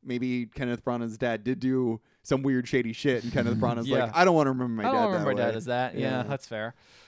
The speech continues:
Speaker 1: I'd rather
Speaker 2: Um,
Speaker 1: remember him as Mister Gray.
Speaker 2: Yes.
Speaker 1: <laughs>
Speaker 2: The real way to remember Papa.
Speaker 1: He was sexy.
Speaker 2: He was sexy. He
Speaker 1: And
Speaker 2: didn't
Speaker 1: he
Speaker 2: have
Speaker 1: had
Speaker 2: a
Speaker 1: a,
Speaker 2: shirt.
Speaker 1: he had a secret room.
Speaker 2: Doing, putting stuff up people's butts and stuff.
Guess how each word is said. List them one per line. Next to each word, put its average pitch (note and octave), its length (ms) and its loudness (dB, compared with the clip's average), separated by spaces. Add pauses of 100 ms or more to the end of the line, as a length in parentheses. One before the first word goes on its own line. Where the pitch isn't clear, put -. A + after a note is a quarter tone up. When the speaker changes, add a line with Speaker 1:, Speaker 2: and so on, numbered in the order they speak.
(240)
Speaker 1:
I'd D3 160 -2
rather F3 220 2
Speaker 2:
Um, E3+ 60 2
Speaker 1:
remember D3+ 340 0
him C#3+ 140 2
as A2+ 260 -4
Mister D#3 400 -8
Gray. B2 560 -4
Speaker 2:
Yes. - 360 0
Speaker 1:
<laughs> F#3 500 0 (800)
Speaker 2:
The B2+ 80 -10
real C#3 320 0
way A2+ 140 -2
to G#2+ 60 -2
remember G2+ 240 -4
Papa. G2+ 520 -4
Speaker 1:
He C3+ 80 -10
was G2+ 120 -12
sexy. - 480 -10
Speaker 2:
He G2 60 -8
was A2+ 140 -10
sexy. A2+ 320 -12
He G#2+ 60 -12
Speaker 1:
And A2+ 120 -6
Speaker 2:
didn't - 20 -2
Speaker 1:
he C#3 60 0
Speaker 2:
have C3 80 2
Speaker 1:
had G2+ 80 -2
Speaker 2:
a A#2+ 40 -4
Speaker 1:
a, - 100 -2
Speaker 2:
shirt. - 80 -16
Speaker 1:
he D3 80 -6
had A#2 60 0
a G2+ 40 -4
secret B2 280 -4
room. A2+ 480 -2
Speaker 2:
Doing, G#2+ 340 -10 (600)
putting B2+ 200 -12
stuff B2 260 -4
up A#2 80 -6
people's A2+ 240 -8
butts - 320 -4
and A2+ 120 -6
stuff. - 440 -6